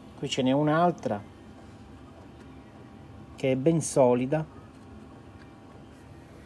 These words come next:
ma daremo un'occhiata alla scheda, vediamo se c'è qualcos'altro di evidente e poi, boh, proveremo a rimontare tutto.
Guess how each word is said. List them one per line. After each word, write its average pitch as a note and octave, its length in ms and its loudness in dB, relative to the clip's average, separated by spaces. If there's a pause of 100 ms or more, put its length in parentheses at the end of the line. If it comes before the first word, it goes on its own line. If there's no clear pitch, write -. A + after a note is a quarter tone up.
(680)
ma C3 200 -2
daremo C#3+ 400 6
un'occhiata C#3+ 500 4
alla C#3 160 4
scheda, C3+ 420 0
vediamo B2 280 0
se A#2 140 -4
c'è A#2+ 120 -4
qualcos'altro B2+ 640 0
di B2+ 160 2
evidente A#2+ 640 2
e C#3 60 -4
poi, A#2 480 2
boh, B2 180 2 (220)
proveremo D3 460 6
a D#3+ 40 8
rimontare E3 480 6
tutto. D3+ 400 2